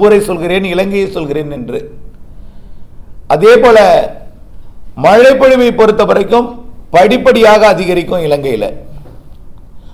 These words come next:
வடக்கு கிழக்கு மாகாணங்களுக்கு தான் அதிக மழை. முதல்ல கிழக்கு மாகாணங்கள், பிறகு வடக்கு மாகாணங்கள், வடக்கு கிழக்கு மாகாணங்கள். ஒட்டுமொத்தமா பார்க்கும் பொழுது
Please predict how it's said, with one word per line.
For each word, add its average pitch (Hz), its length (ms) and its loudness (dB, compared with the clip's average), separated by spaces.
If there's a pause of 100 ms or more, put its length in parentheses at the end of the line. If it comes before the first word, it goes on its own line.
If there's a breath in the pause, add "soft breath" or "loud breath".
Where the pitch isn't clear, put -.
(120)
வடக்கு 262 560 0
கிழக்கு 247 420 2
மாகாணங்களுக்கு 214 640 0
தான் 202 220 2
அதிக 196 240 -2
மழை. 135 260 -4 (1400 soft breath)
முதல்ல 226 420 2
கிழக்கு 233 380 2
மாகாணங்கள், 226 640 4
பிறகு 208 260 2
வடக்கு 214 400 -2
மாகாணங்கள், 214 680 0
வடக்கு 214 400 -2
கிழக்கு 214 340 -4
மாகாணங்கள். 208 580 0
ஒட்டுமொத்தமா 196 560 -2
பார்க்கும் 196 360 -2
பொழுது 220 480 -2